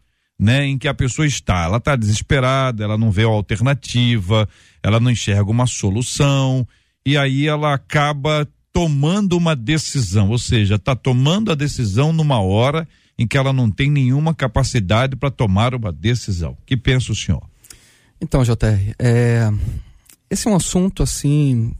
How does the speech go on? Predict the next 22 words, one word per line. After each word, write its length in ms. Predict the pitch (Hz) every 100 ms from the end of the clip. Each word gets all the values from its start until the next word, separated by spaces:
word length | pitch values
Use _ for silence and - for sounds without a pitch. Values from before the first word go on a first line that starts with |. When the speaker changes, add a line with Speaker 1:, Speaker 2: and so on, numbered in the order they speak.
| -
Speaker 2:
que 100 | -
a 20 |
gente 220 | 123 135 135
vai 100 | 135
ter 140 | -
que 60 | 131
deixar 280 | 135 -
de 80 | 135
lado 240 | 135 139 131
um 60 |
pouco 300 | 117 135 120
algumas 320 | 120 135 139
tradições 920 | - 147 123 - 127 131 156 160 - - - - _
que 80 | -
a 40 | 120
gente 200 | 123 -
carrega 460 | 123 120 131 120
pra 160 | 113 117
dentro 260 | 120 120
da 80 | 117
igreja. 520 | 117 117 139 147 143
A 680 | 151 143 - - - - _